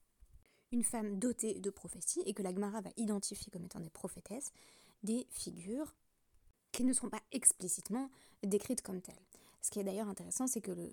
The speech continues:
les deux exceptions, me semble-t-il, euh, c'est, euh, Hulda et Dvorah, dont on nous dit explicitement justement qu'il s'agit de prophétesses, et que ce sont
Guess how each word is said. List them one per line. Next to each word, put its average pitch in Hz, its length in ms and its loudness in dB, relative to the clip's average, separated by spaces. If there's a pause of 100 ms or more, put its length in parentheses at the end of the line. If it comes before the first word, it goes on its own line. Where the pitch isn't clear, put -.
les 175 160 -4
deux 202 260 0
exceptions, - 500 0
me 202 100 4
semble-t-il, 170 580 -2
euh, 302 280 -6 (120)
c'est, - 440 6
euh, 185 60 -8 (440)
Hulda 185 360 2 (420)
et 226 120 6
Dvorah, 175 360 -4 (220)
dont 180 280 -2
on 180 40 -4
nous 175 160 -4
dit 220 280 2 (340)
explicitement - 500 -2
justement 180 340 -2
qu'il 180 120 -6
s'agit 180 420 -2
de 185 140 -4
prophétesses, - 580 -2
et 220 100 -2
que 240 240 -2
ce - 200 6
sont 240 200 12